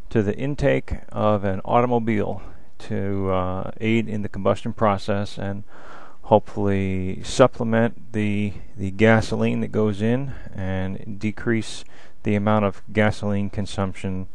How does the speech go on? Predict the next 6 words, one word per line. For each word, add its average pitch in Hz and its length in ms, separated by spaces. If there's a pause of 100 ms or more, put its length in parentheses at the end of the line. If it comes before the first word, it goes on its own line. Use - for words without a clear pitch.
(500)
by 95 260
a 92 340
very 92 360
significant 95 560
amount. 98 480 (600)
Uh, 92 460